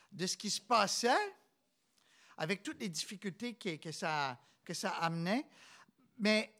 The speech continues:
en même temps, ce qui tirait dans l'autre sens, son désir d'améliorer la réalité.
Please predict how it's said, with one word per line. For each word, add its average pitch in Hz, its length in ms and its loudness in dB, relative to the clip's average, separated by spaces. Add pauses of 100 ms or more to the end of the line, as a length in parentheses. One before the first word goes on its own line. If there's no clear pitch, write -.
(160)
en 208 120 2
même 226 200 0
temps, 339 260 2 (160)
ce - 140 -10
qui 220 160 -12
tirait 262 540 -4
dans 214 160 -2
l'autre 208 300 -6
sens, 294 840 4 (420)
son 214 300 -6
désir 220 600 -4
d'améliorer 202 760 -2
la 185 140 0
réalité. 147 680 -10